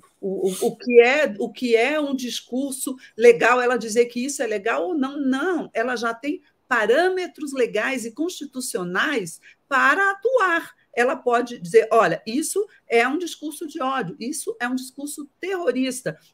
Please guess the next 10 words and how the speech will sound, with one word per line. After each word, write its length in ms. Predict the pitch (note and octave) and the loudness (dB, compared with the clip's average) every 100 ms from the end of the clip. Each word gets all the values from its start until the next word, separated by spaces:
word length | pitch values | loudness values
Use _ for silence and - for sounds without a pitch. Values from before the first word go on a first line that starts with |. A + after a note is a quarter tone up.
| - | -8
está 280 | A3+ - G3+ | -6 -6 -6
sendo 300 | C4+ B3+ A3 | -4 -4 0
veiculado 760 | G#3 F#3 F3 F#3 C4 C#4+ G3+ - - | 0 0 -6 -2 -2 -2 -6 -14 -12
na 160 | A3+ A#3+ | -8 -6
minha 420 | A3+ C#4 G#4 A4 | -4 -4 -4 -8
plataforma. 960 | G4 G4+ G4+ A#4 - E4 D4+ B3 D#3+ - _ | -6 -6 -6 -10 -6 -4 -2 -2 -6 -10 _
Vou, 380 | E3+ A#3+ C4 C4 | -2 4 4 4
portanto, 720 | F3+ - - C#4+ C#4+ B3+ E3+ _ _ | -8 -12 -6 -6 -4 -8 -14 _ _
bloqueá-lo, 1080 | E3+ G#3 B3+ C#4 D#4+ D4+ A3+ A#3+ A3+ F3+ D#3 _ - | 0 4 4 4 -6 0 0 2 -2 -4 -10 _ -8
vou 320 | F3 A3+ - | -2 0 -2